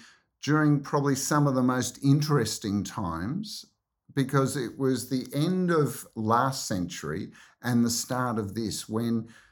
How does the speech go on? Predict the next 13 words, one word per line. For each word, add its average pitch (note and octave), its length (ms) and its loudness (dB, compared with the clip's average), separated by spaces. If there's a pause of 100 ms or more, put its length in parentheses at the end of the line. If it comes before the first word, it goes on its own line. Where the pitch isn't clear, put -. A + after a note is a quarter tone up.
(340)
from B2 200 4
my C#3 200 8
perspective, A2+ 920 -2
the A2 140 2
advertising A#2 680 0
industry G2+ 480 -2
has F#2+ 120 -2
gone G2+ 380 0
through G2 320 -4
some F#2+ 260 -4
phenomenal G#2+ 840 2
changes. A2+ 720 -6
Uh, C#3+ 180 -6